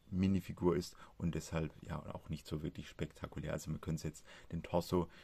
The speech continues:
und die Beine als auch den, äh, ja, den Kopf könnte man jetzt nicht für andere Minifiguren irgendwie sinnvoll verwenden. Da wird mir jetzt, äh,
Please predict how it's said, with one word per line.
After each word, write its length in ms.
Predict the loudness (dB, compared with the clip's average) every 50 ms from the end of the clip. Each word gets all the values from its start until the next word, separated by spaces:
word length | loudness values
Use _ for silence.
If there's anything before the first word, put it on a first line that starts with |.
| -20 -20 -18 -8
und 240 | 0 2 2 2 2
die 20 |
Beine 400 | 0 0 0 0 4 4 4 2 2 -2 -10 -20 -20 -20 -20 -20 -16 -2
als 220 | 0 0 0 2
auch 240 | 0 0 0 0 0
den, 340 | 0 2 4 4 4 2 0
äh, 300 | 0 2 2 2 2 0 -2 -8 -18 -20 -20 -12 -2
ja, 200 | 2 2 2 2 0 -4
den 80 | -4 -4
Kopf 300 | 0 0 0 -2 -2 -4
könnte 180 | -4 -4 -4
man 80 | -4 -6
jetzt 140 | -6 -4 -6
nicht 180 | -6 -6 -6
für 120 | -6 -6 -4
andere 340 | -2 -4 0 0 0 0 0
Minifiguren 680 | 0 0 0 0 0 -2 -4 -4 -4 -2 -2 -2 -2 -2
irgendwie 280 | -2 -2 -2 -2 -4
sinnvoll 400 | -6 0 2 2 2 2 0 -4
verwenden. 360 | -2 -2 0 0 0 0 0
Da 80 | -2 -2
wird 120 | -2 -2
mir 80 | -2 -4
jetzt, 180 | -6 -6 -6 -6
äh, 160 | -2 -2 -2